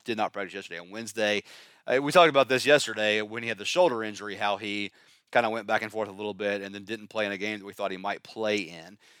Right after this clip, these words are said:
So I, I don't think we're gonna see him on Saturday. Again, it, m-, my thing, and, and I'm never about forfeiting games, you know,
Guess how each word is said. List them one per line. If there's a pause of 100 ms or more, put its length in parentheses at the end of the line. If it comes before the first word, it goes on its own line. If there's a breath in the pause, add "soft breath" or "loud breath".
So
I,
I
don't
think
we're
gonna
see
him (180)
on
Saturday. (380 soft breath)
Again,
it,
m-,
my
thing,
and,
and
I'm
never
about
forfeiting
games,
you
know,